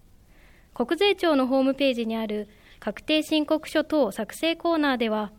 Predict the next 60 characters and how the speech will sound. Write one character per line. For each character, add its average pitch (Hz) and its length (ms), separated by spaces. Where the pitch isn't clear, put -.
パ 233 100
ソ 311 140
コ 330 100
ン 320 80
や 320 140
ス 262 100
マ 285 140
ホ 330 100
な 339 140
ど 330 100
か 254 140
ら 208 200
画 294 100
面 359 200
の 254 120
案 247 120
内 247 200
に 214 80
従 214 280
っ 214 60
て 214 320
金 294 180
額 349 220
な 359 100
ど 320 120
を 254 40
入 226 160
力 262 180
す 269 140
れ 269 80
ば、 220 220
税 294 220
額 359 200
な 349 140
ど 311 100
が 247 100
自 214 180
動 262 160
計 302 180
算 233 240
さ 220 100
れ、 214 200
申 277 220
告 311 180
書 349 140
が 254 160
作 - 200
成 240 200
で 240 80
き 247 100
ま 262 160
す。 - 160
作 - 220
成 320 200
し 320 60
た 339 120
申 330 200
告 339 220
書 339 140
は 240 180